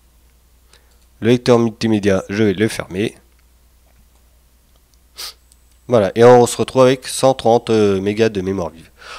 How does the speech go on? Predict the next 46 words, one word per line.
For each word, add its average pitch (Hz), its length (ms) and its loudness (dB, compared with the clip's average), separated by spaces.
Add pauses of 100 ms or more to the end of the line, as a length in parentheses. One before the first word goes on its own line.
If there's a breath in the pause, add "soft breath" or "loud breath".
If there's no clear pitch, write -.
(160 loud breath)
Bon, 92 120 -6
bah 90 120 -6
ça 147 140 0
va, 180 160 6
c'est - 140 -8
pas 98 120 -4
non 92 120 -6
plus, 90 320 -10
euh, 87 60 -14 (340 loud breath)
bon, 98 140 -4
genre, 110 220 2
au 117 60 0
moins 131 160 6
j'aurais 131 220 2
pu 156 160 -8
tester, - 400 -6
on 117 120 0
aura 147 160 4
pu 135 120 -10
tester 117 360 -4
un 123 60 0
petit 107 160 -10
peu 127 140 -4
ce - 80 -10
que 117 100 -4
ça 101 140 -2
donnait 117 240 2
en 92 200 -2
trente-deux 107 280 -4
bits. 101 160 -12 (460 loud breath)
Donc - 120 -4
en 120 60 2
trente-deux 135 260 2
bits, 110 220 -4
évidemment, 110 520 0
il 113 120 -10
faut 131 160 -4
un 123 100 2
ordinateur 110 720 0 (220)
à 127 180 0
cinq 117 200 -4
cent 107 140 -4
douze 123 180 -4
mégas 113 300 2
de 117 100 -2
ram 117 320 2